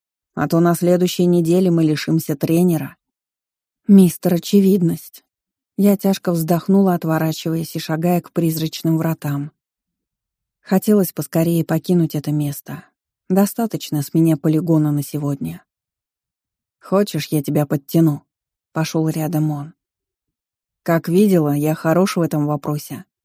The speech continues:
Джен взяла меня под руку, уводя чуть вперед, и бросила парню через плечо. «И без тебя справится, Стив.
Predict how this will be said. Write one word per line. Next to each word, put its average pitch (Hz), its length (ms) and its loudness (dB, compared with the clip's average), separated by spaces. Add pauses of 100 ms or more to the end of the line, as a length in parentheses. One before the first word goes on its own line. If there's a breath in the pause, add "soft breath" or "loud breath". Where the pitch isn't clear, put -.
(580)
Джен 202 340 4
взяла 170 340 2
меня 165 320 2
под 185 240 0
руку, 160 260 -2
уводя 165 400 2
чуть 160 260 -6
вперед, 175 400 -2
и 160 40 -2
бросила 165 500 -2
парню 165 420 0
через 151 360 -4
плечо. 160 540 -6 (1040)
«И 226 140 0
без 220 220 2
тебя 240 320 2
справится, 180 680 0
Стив. - 460 -4